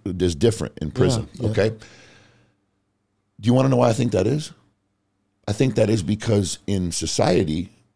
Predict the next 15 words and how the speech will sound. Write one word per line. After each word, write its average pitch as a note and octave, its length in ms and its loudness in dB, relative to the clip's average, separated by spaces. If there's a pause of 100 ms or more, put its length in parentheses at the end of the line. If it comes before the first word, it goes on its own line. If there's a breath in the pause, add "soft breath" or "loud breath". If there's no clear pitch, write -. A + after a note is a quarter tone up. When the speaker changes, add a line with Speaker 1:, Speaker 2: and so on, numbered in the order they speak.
(760)
Speaker 1:
you B2 240 4
being F#2 320 0
black A2+ 400 0
are F#2 60 -4
judged D#2+ 320 -4
as D#2+ 100 -4
a E2 60 -6
minority. G#2 520 -6 (200)
Speaker 2:
Yeah. G#2+ 200 -8 (380)
Speaker 1:
Me G#2+ 220 0
in D#2 100 -2
prison, C3 520 -2 (640)
me G2 160 -2
being D#2+ 320 -4
white, A2 300 -2